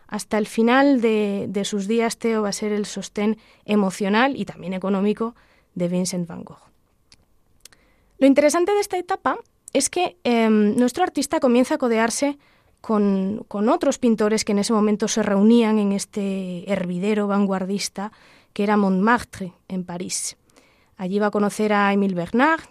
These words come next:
a Henri de Toulouse-Lautrec, el famoso litógrafo, cartelista. Hace buenas migas con ellos, también,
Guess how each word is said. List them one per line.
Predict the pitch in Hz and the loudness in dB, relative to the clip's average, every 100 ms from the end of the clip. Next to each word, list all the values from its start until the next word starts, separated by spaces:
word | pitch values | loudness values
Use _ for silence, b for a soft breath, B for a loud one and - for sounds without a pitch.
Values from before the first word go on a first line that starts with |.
| _ - | _ -6
a | 208 196 196 190 | -2 0 0 -2
Henri | 202 196 233 233 | -2 0 0 0
de | 214 | 0
Toulouse-Lautrec, | 214 208 190 185 175 247 285 - - - | 0 -2 -2 -4 -2 0 0 -2 -16 -12
el | 175 | -12
famoso | - 180 180 175 180 170 104 | -8 -4 -4 -4 -4 -4 -6
litógrafo, | 180 180 233 226 202 - 214 214 214 | -8 -2 0 2 0 -2 -2 0 0
cartelista. | 185 185 180 214 - - 220 b b b b b b b - | -4 -6 -6 -4 -6 -8 -12 b b b b b b b -6
Hace | 370 | -2
buenas | 359 320 240 | 0 2 4
migas | 233 220 220 | 2 2 0
con | - 202 | -2 -2
ellos, | 294 349 370 415 | -2 -4 -8 -8
también, | 220 202 196 190 196 | -6 -2 -2 -2 -6